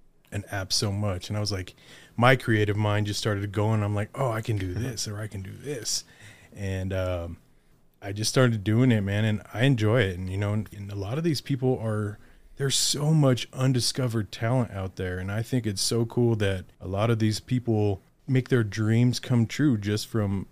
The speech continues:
Speaker 1: posting some videos, whether it be a, a musician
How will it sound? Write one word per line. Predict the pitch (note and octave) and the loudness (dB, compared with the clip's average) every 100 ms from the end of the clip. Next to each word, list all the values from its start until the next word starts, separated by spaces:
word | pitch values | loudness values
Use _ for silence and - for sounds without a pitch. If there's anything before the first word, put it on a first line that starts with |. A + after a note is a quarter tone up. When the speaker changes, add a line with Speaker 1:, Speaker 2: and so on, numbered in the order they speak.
| - | -8
Speaker 1:
posting | - A#2+ A#2+ B2 | -2 -2 0 0
some | A2 A2 G2 | 0 -2 -2
videos, | G2+ C3 B2+ - G2+ | -2 -4 -6 -8 -6
whether | A2 G#2+ G#2+ | -2 0 2
it | G#2 G2 | 0 -2
be | G#2 G2+ G2 - - - | 0 2 0 -4 -12 -6
a, | A2+ G#2+ G2+ G#2+ G#2 | -2 -2 -4 -6 0
a | |
musician | A#2+ A2+ A2 B2 - A#2+ A#2+ | 2 4 2 2 4 6 6